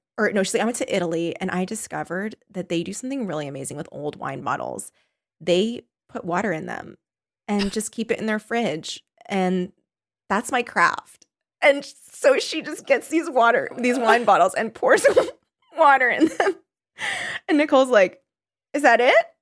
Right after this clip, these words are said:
<laughs> And she's like, "No." And then gets out a ribbon and ties it around it. And she's like, "There, that's my craft." <laughs> And then her last craft is, so she's like, "Oh,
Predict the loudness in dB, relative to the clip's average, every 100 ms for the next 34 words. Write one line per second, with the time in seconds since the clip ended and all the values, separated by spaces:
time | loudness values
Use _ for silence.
0 | _ _ _ 0 2 4 4 2 -6 -2
1 | -2 -2 -2 -2 -2 -8 -6 -4 -4 -8
2 | _ -2 4 6 8 6 6 4 -2 0
3 | 0 2 0 2 2 4 6 6 4 4
4 | 2 2 2 2 4 4 4 -2 _ _
5 | 0 4 4 6 4 4 -4 0 0 0
6 | _ 0 0 0 -4 -6 _ _ _ 0
7 | 0 2 2 4 2 2 2 2 0 2
8 | -2 0 -2 -2 -6 -6 -6 -12 -10 -16
9 | _ _ _ -2 2 2 0 _ _ -2
10 | 4 4 6 6 6 2 0 0 0 -2
11 | 0 2 2 -4 -16 -18 _ _ _ _
12 | -10 -8 -2 0 0 -2 _ _ _ _
13 | _ _ _ -4 -2 -2